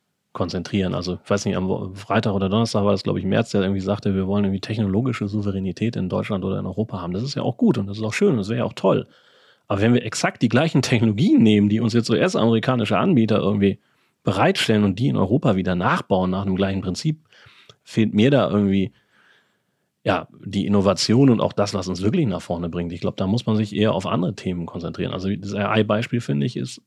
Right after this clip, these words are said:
enorm, ne? Wenn man überlegt, in den U S A, was da an Rechenzentren gerade gebaut wird hier. OpenAI hat über eine Billion, und das ist jetzt nicht der Übersetzungsfehler,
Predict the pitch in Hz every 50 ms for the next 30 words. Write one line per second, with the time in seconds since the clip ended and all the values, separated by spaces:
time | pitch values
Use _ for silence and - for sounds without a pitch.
0 | _ _ - 110 104 131 175 185 143 98 95 110 107 107 107 107 101 98 98 104
1 | 110 120 127 123 - _ _ _ _ _ _ _ _ _ _ _ - - 110 110
2 | 104 - 92 113 113 - - 101 113 110 113 - - - - 113 113 110 131 -
3 | - 170 143 - 139 131 123 - 113 104 110 110 107 101 98 101 98 101 98 104
4 | 110 - 107 107 - - 104 - - 123 120 - - 120 - 107 123 123 123 120
5 | - - - 135 127 135 123 120 117 113 104 104 104 101 _ - 151 156 147 123
6 | 110 139 165 175 131 107 101 107 104 104 113 110 - - 170 - - - 98 107
7 | 98 123 165 - 127 101 92 - - 92 82 85 - -